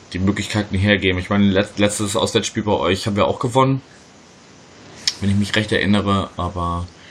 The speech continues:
ja, ich war gegen Aue schon skeptisch und ich, ich bleibe es auch, weil dann kann ich nicht ganz so enttäuscht werden.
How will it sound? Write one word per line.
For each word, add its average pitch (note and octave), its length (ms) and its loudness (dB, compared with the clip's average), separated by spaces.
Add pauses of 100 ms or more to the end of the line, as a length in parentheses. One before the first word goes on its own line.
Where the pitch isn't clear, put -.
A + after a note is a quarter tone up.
(1200)
ja, F#2 420 2
ich F#2 140 -12
war A#2 280 6
gegen A2+ 260 0
Aue D#3+ 220 6
schon D#3 200 -2
skeptisch - 540 -4
und G#2 140 -2
ich, A2 220 -4
ich - 140 -14
bleibe A2+ 340 2
es - 160 -6
auch, F2+ 300 -2
weil F#2+ 100 2
dann F#2+ 100 -4
kann G#2+ 140 -4
ich G2+ 60 -4
nicht G2+ 160 -4
ganz G#2+ 180 -6
so - 80 -4
enttäuscht - 420 -8
werden. C#2 240 -10